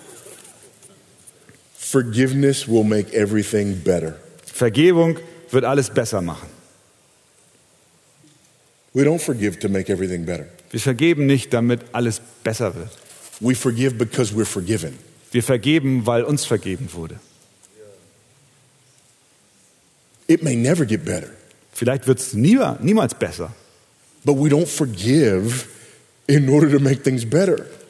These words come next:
Speaker 2: Aber wir vergeben nicht, damit die Dinge besser werden.
Speaker 1: We forgive because we're forgiven.
Speaker 2: Wir vergeben, weil uns vergeben wurde.
Speaker 1: Couple of things.
Speaker 2: Einige Dinge noch.
Speaker 1: Number one.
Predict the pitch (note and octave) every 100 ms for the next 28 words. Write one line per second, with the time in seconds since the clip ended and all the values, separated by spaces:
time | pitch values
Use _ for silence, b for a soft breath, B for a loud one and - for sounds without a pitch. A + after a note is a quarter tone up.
0 | - - A#2+ D3+ D3 C#3+ D3+ B3 A3+ F#3+
1 | F3 F3 F3+ F#3+ - - - - - _
2 | - D3 - G3 G3 F#3 A3+ A#3 A2+ E2+
3 | D#2 C3 D3+ _ _ _ _ _ _ _
4 | _ _ - C3 - C3 B2+ A2+ A2 -
5 | A2 A2+ A2+ A2 A#2 G2+ - - C#3 D3
6 | B2 E3+ E3 D3 F3+ - G3+ D#3+ C#3 A2+
7 | F#2 E2 - - - B B B B _
8 | _ _ _ _ - B2 A#2+ G2+ A2 F#2+
9 | - - - B B - A#2+ A#2+ G#2+ A2+
10 | G#2 E2+ D#2+ b b b b b b _
11 | _ _ - G#2+ G2+ G2+ G#2 F#2